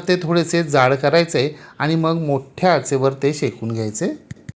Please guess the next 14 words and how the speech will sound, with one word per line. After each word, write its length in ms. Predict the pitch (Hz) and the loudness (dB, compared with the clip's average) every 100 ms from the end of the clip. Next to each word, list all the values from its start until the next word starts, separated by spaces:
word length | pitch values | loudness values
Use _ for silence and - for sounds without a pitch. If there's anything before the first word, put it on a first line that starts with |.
| _ _ | _ _
किंवा 160 | 208 208 | 4 6
मग 160 | 214 202 | 6 6
याच 300 | 202 220 214 | 6 4 0
मिश्रणापासून 680 | 180 190 180 175 175 196 | -2 2 2 2 0 -2
तुम्ही 260 | 180 185 196 | -2 -2 -2
इडली, 440 | 165 170 170 180 175 | -2 -4 0 0 0
उत्तप्पा, 600 | 156 151 170 165 165 156 - | -2 -2 -2 0 0 0 0
एवढंच 360 | 143 147 170 | 0 0 0
काय, 220 | - 147 156 | 0 0 2
आप्पे 340 | 139 - 170 | 0 0 -4
देखील 380 | 165 151 151 180 | -2 -2 -4 0
तयार 200 | 170 120 | 4 4
करू 220 | 117 120 | 2 -2
शकता. 420 | - 113 - 175 | -2 -6 -4 -4